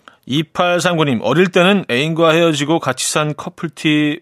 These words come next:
버리려고 두면 꼭 엄마가 입고 다니셔서 그렇게 화를 냈었는데 요즘 제가 우리 아들이 전 여친이랑 하고 다니다 버린 목도리를 하고 다닙니다.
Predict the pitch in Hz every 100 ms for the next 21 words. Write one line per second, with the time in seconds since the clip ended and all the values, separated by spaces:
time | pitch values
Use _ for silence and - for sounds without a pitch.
0 | - 107 127 127 131 117 113 147 135 92
1 | - - _ 185 113 127 170 202 185 160
2 | 135 117 107 101 180 85 - 139 175 180
3 | 160 185 190 151 139 117 104 147 113 -
4 | - - 127 131 185 - 160 165 135 147
5 | 117 113 156 110 113 147 123 123 131 -
6 | - 123 120 156 147 123 117 117 113 135
7 | - 127 123 175 - - _ _ - 117
8 | - 156 135 151 143 131 113 98 117